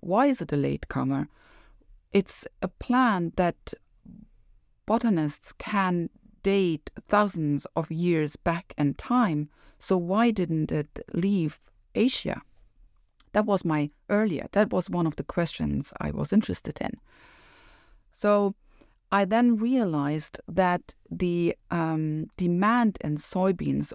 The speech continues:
was actually triggered by a demand in fat. And that is how I became more interested in the history of fats, but also everything else that is then related to fat.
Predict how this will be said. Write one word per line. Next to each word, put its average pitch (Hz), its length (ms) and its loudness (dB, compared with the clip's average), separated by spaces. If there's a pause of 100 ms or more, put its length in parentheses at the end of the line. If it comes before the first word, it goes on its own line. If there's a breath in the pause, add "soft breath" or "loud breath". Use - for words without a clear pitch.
was 160 340 -2
actually 208 400 0
triggered 160 560 0
by 151 340 0
a 143 200 -2
demand 151 680 0
in 139 220 -2 (160)
fat. - 480 -8 (640 soft breath)
And 165 160 0
that 202 180 4
is 156 360 0 (180)
how 156 380 -2
I 147 280 0 (320)
became 165 520 -2
more 156 260 0
interested 156 640 -4
in 139 120 2
the 143 60 0 (120)
history - 280 -6
of 131 260 -6 (460)
fats, 160 540 -4 (480 soft breath)
but 175 120 0
also 185 340 0
everything 175 420 0
else 190 220 -2
that 156 260 -2
is 160 360 -2
then 147 380 0 (240)
related 156 520 0
to - 120 -4
fat. - 400 -10